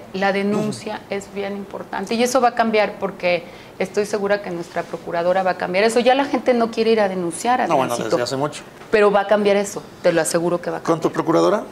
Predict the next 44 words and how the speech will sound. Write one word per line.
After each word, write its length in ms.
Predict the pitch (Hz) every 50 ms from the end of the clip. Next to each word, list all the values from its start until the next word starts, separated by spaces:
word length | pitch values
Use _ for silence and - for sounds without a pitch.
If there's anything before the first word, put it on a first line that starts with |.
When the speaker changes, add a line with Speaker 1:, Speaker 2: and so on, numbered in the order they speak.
| - -
Speaker 1:
Con 140 | - 180 180
mi 80 | 175 170
procuradora. 520 | - 160 156 - - 156 156 156 165 185 - -
Speaker 2:
Está 160 | - - 120 110
bueno, 160 | 110 107 -
con 120 | 113 123
Ernestina 680 | 123 117 113 120 120 - - 151 151 143 127 117 110 110 -
Godoy, 280 | - 123 127 131 123
Speaker 1:
Con 60 | 117 117 - - -
Speaker 2:
estás 100 | 165 165
hablando 300 | 151 127 131 139 131 131
de 60 | - 190
Speaker 1:
Ernestina 120 | 185 180
Speaker 2:
ella. 100 | 170 160 156
Speaker 1:
Godoy, 160 | 156 151 151
con 160 | 139 165 160
Speaker 2:
Van 140 | 139 147 147
a 40 | 151
estar 180 | 156 151 147
Speaker 1:
Ernestina. 220 | - 190 185 196 202
Speaker 2:
Oye, 80 | 202 -
¿por 180 | - 208 -
qué 140 | - 247 262 262
no 180 | 269 262 247
dan 680 | 226 214 208 214 214 208 202 196 180 165 151 139 135 123 117 107 - - - - - - - - - -
cifras 1160 | - - - - - 190 185 - - - 156 143 139 135 127 117 - - - - - - - - - - - - - - - - -
como, 400 | - 131 131 131 131 135 127 127 - - - - - - - - - 156 139 135 135
digo, 160 | 160 156 156
a 40 | 143
mí 100 | 160 175
particularmente 760 | 170 175 165 - - - - 131 143 147 139 135 131 - 139
me 80 | 117 120
gustaba 320 | 107 113 - - 139 135 127
del 100 | 120 123 127
último 240 | 123 - 135 127
secretario 420 | 117 117 127 123 127 - 131 131 131
de 40 | 127
Seguridad, 400 | 139 135 127 131 127 143 160 -
que 80 | 127
todas 220 | - - 139 139 131
las 160 | 123 - -
tardes 340 | - 139 131 131 127 113 110
daba 160 | 131 127 117
cifras, 480 | - - 127 - - 120 117 - -